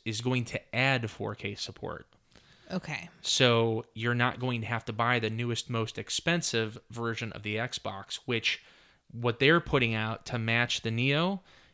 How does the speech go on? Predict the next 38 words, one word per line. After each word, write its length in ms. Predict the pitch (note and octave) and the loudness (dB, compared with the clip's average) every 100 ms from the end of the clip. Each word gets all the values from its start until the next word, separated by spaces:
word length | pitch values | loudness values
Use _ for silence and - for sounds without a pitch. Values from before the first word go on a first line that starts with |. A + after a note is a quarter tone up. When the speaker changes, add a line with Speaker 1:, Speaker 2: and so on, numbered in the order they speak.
| - | -4
Speaker 1:
is 160 | A2 | -2
called, 260 | - B2+ A2+ | 2 2 2
the, 120 | A#2 | -2
the, 200 | - A#2+ | -2 -4
it's 120 | A2+ - | -4 -4
codenamed 460 | - C3 A#2 A2+ | 0 2 2 0
the 80 | A#2+ | 0
Scorpio. 720 | - - E3+ A2 F2 D#2+ - _ - | 0 4 4 2 -6 -10 -16 _ -4
Speaker 2:
Mm-hmm. 240 | G#3 G3 G3 - A#2+ | 0 2 0 -2 0
Speaker 1:
And 180 | B2 | 4
they're 180 | B2+ F3+ | 8 10
Speaker 2:
Scorpio 320 | A#3 A#3 A#3 | 8 8 8
or 100 | A3 | 8
Speaker 1:
saying 20 | G#3 | 6
Speaker 2:
Scorpion? 520 | D#3 F#3+ D#3+ C3+ D3+ | 0 -2 -2 -4 -2
Speaker 1:
Scorpio. 640 | D3 C3+ A#2 A#2 G#2 C#2+ - - | 0 0 2 2 2 -2 -12 -8
Speaker 2:
Okay. 200 | F3+ C#3 D#3+ _ - | -6 -4 -6 _ -2
Speaker 1:
And 180 | B2 B2+ | 2 6
they're 160 | E3 | 4
saying 440 | - C#3 A#2+ A2+ A2 | 4 2 2 2 2
that 260 | B2 B2 - | 4 4 0
is 200 | A2 G#2+ | -4 -4
more 440 | A2+ A2 A2+ A2 | -2 -2 -2 -6
powerful 720 | - A#2 G#2+ G#2+ - G#2 G#2 - _ _ _ A2 | -4 -2 -2 -4 -8 -10 -10 -16 _ _ _ -4
than 140 | A2 | 0
anything, 460 | A2+ A2 - - F2 | 0 -2 -6 -10 -10
including 560 | A2 - A#2 G#2+ G#2 G#2+ _ _ _ _ - G#2 | -8 -4 -4 -4 -6 -12 _ _ _ _ -12 -8
what 240 | G#2+ G#2+ | -6 -4
is 220 | G2+ G2+ G#2 | -4 -6 -6
rumored 340 | G2+ G2+ G#2 | -8 -8 -10
to 100 | G2+ | -10
be 200 | G2+ G#2 | -10 -10
in 120 | G2+ | -10
the 40 | G2+ | -12
P 180 | - F#2+ | -12 -10
S 120 | - | -10
four 180 | - F#2+ | -10 -12
Neo. 220 | F#2 | -12